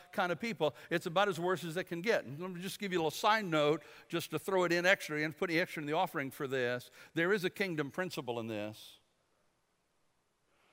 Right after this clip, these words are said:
that if you'll be faithful in the small things, God will give you opportunity in the large things. But if you can't re-, be trusted in the small things, don't bother to ask for the big stuff.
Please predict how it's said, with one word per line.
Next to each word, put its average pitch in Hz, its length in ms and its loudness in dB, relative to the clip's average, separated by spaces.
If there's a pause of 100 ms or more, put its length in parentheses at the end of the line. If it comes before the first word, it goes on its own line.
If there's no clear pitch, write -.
(140)
that 139 120 0
if 123 80 -8
you'll 156 100 0
be 147 120 -2
faithful 151 420 0
in 127 80 -2
the 123 80 -6
small 185 420 4
things, 127 400 -4
God 143 260 2
will 131 140 -8
give 135 220 -4
you 120 200 -4 (1300)
opportunity 147 600 0
in 131 80 -4
the 127 80 0
large 160 320 4
things. 123 240 -4
But 123 100 -4
if 123 100 -8
you 156 120 -6
can't 147 320 -2
re-, 127 140 -6 (440)
be 127 100 -8
trusted 131 460 -4
in 127 120 -4
the 110 100 -6
small 156 280 -2
things, 117 280 -8
don't 135 180 -6
bother 143 280 2
to 113 120 -2
ask 117 220 -6
for 110 60 -20
the 107 80 -12
big 117 220 -8
stuff. 71 360 -12